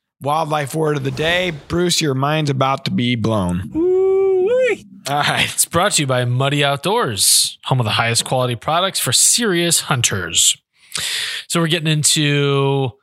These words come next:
Speaker 2: thinking about turkeys now.
Speaker 1: Mm.
Speaker 2: Adult male wild turkeys are called toms. We know that.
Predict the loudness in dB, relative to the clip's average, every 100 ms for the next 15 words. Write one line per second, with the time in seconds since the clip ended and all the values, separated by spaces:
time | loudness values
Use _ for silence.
0 | _ -6 -2 0 -2 -2 0 -2 -4 -4
1 | -2 0 0 2 0 -2 _ _ _ _
2 | -10 -2 0 0 -2 _ -4 0 0 -2
3 | -2 -2 0 0 0 0 0 -2 -4 -2
4 | -2 -2 0 -2 -2 -2 0 0 0 2
5 | 2 2 2 2 0